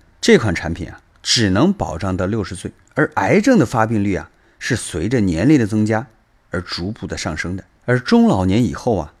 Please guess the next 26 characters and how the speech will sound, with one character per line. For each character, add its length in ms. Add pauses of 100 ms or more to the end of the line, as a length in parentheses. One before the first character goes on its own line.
(280)
死 220
亡 200
率 200 (400)
也 100
是 120
快 200
速 140
上 180
升 180
的。 80 (220)
也 140
就 140
是 80
说 100
啊， 160 (320)
六 260
十 60
岁 240
以 160
上 320
的 180 (200)
重 260
疾 160
高 160
发 160
期， 300